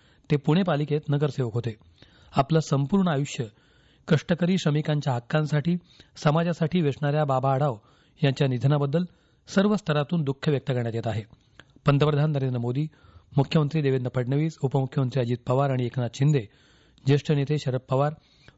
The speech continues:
लोकसभेतील विरोधी पक्षनेते राहुल गांधी, केंद्रीय राज्यमंत्री मुरलीधर मोहोळ तसंच काँग्रेस प्रदेशाध्यक्ष हर्षवर्धन सपकाळ यांनी बाबा आढाव यांच्या निधनाबद्दल तीव्र दुःख व्यक्त केलं आहे. पुण्यात येत्या तेरा ते एकवीस डिसेंबर दरम्यान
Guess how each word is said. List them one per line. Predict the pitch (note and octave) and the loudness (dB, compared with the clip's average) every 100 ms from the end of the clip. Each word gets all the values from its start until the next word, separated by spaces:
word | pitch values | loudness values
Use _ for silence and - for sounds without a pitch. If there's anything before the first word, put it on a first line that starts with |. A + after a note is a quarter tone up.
| D3+ | 2
लोकसभेतील | D3 - C#3+ C#3+ D#3+ | 2 2 -2 0 -2
विरोधी | C3 C#3+ D#3+ | 0 0 -2
पक्षनेते | D3 D3+ C#3 D#3 | -2 -2 -2 0
राहुल | C3 B2 B2+ | 0 0 -2
गांधी, | A#2+ B2+ C#3 - - - _ _ - | -2 -2 -2 -4 -20 -20 _ _ 0
केंद्रीय | C#3+ D3 D#3+ | 2 4 2
राज्यमंत्री | C#3 C#3+ C#3+ D3 | 0 -2 -2 -2
मुरलीधर | C3 C3 B2+ | -2 0 -2
मोहोळ | B2 B2 D#3+ - - | -2 0 0 -2 -4
तसंच | C#3+ E3 - _ _ _ - - | 0 0 -2 _ _ _ -20 -2
काँग्रेस | C#3+ C#3 E3 | 2 2 0
प्रदेशाध्यक्ष | - C#3+ C3+ D3+ C#3+ - | 0 -2 0 -2 -2 -2
हर्षवर्धन | D#3+ B2+ C#3+ C3 C3+ | -2 0 -2 0 -2
सपकाळ | C3+ - D3+ G#2 - _ _ _ - | -4 -4 -2 -4 -10 _ _ _ 0
यांनी | C3+ | 2
बाबा | C3+ B2+ C3 | 2 2 0
आढाव | C3 C#3 E3+ | 0 -2 -2
यांच्या | C3+ B2 C3 | -4 -4 -4
निधनाबद्दल | A#2+ B2 B2 D3 A2+ - _ _ _ _ - | -4 -4 -2 -2 -4 -8 _ _ _ _ 0
तीव्र | D#3+ C3+ | 2 0
दुःख | A#2+ - | -4 -6
व्यक्त | C3+ - B2 | -6 -6 -6
केलं | A2+ | -4
आहे. | A2 G2+ - _ _ _ _ _ - _ - | -4 -6 -10 _ _ _ _ _ -20 _ 0
पुण्यात | F3+ F#3+ G#3 - | 2 4 2 0
येत्या | E3+ F3+ F3 | -2 0 0
तेरा | E3 E3+ | 0 0
ते | F3 | -2
एकवीस | D#3 - F#3+ | -4 0 -2
डिसेंबर | E3 D3+ E3 D#3+ | 0 0 0 0
दरम्यान | D3+ D3+ F3 | 0 0 -2